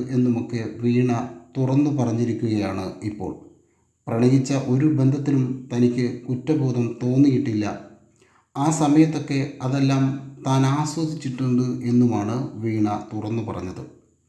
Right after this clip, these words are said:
രണ്ടായിരത്തി പതിനേഴിൽ പുറത്തിറങ്ങിയ കടങ്കഥ എന്ന ചിത്രത്തിലെ ജീന എന്ന കഥാപാത്രത്തെ അവതരിപ്പിച്ചുകൊണ്ടാണ് വീണ മലയാള സിനിമയിൽ ആദ്യമായി അഭിനയിക്കുന്നത്. പ്രശസ്ത സംവിധായകൻ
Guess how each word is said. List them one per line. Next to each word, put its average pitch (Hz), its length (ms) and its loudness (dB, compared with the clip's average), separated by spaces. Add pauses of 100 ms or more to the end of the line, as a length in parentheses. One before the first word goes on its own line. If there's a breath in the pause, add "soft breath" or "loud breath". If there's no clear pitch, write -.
(720 soft breath)
രണ്ടായിരത്തി 196 640 4 (140)
പതിനേഴിൽ 180 580 6
പുറത്തിറങ്ങിയ 151 680 0 (100)
കടങ്കഥ 156 520 0 (160)
എന്ന 139 220 2
ചിത്രത്തിലെ 131 480 -2 (220)
ജീന 160 380 2 (180)
എന്ന 143 180 4
കഥാപാത്രത്തെ 135 760 -2 (140)
അവതരിപ്പിച്ചുകൊണ്ടാണ് 127 1000 0 (240)
വീണ 123 260 2 (260)
മലയാള 123 460 0
സിനിമയിൽ 113 480 0 (140)
ആദ്യമായി 110 640 -2
അഭിനയിക്കുന്നത്. 92 680 -2 (1500)
പ്രശസ്ത 123 380 -2
സംവിധായകൻ 131 680 2